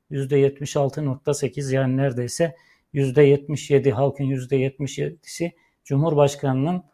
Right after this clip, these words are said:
sağa sola sürtük diye hakaret etmesini, kendi vatandaşlarına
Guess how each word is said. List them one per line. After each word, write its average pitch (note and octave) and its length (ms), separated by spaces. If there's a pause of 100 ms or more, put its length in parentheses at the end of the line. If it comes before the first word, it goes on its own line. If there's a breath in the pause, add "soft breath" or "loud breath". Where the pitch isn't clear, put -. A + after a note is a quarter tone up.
(160)
sağa D#3 320
sola D3 280
sürtük D3 520
diye C3 160
hakaret C3+ 500
etmesini, C3+ 640
kendi C#3 320
vatandaşlarına C3+ 920